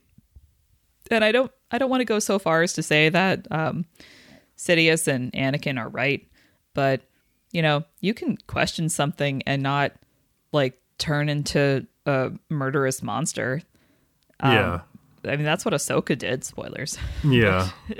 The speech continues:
Speaker 1: <laughs>
Speaker 2: Mace Windu has a moment where he's, the, the, the gist of what he's saying is this refusal to accept gray areas.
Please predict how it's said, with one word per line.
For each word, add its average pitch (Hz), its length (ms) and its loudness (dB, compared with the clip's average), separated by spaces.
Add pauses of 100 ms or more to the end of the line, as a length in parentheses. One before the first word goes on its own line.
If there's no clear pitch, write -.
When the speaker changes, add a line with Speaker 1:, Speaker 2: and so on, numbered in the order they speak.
(160)
Speaker 1:
<laughs> 226 80 -20
Speaker 2:
Mace 117 380 4
Windu 104 360 4
has 98 180 2
a 98 40 0
moment 92 440 0
where 85 420 0 (720)
he's, 110 360 0 (360)
the, 131 320 4
the, 107 180 4
the 104 180 0
gist - 400 2
of 104 60 -2
what 101 100 4
he's 101 160 2
saying 92 340 2
is 87 180 -4
this 104 240 -4
refusal 104 640 0
to 98 200 -4
accept - 420 -6
gray 85 340 -4
areas. 82 680 -8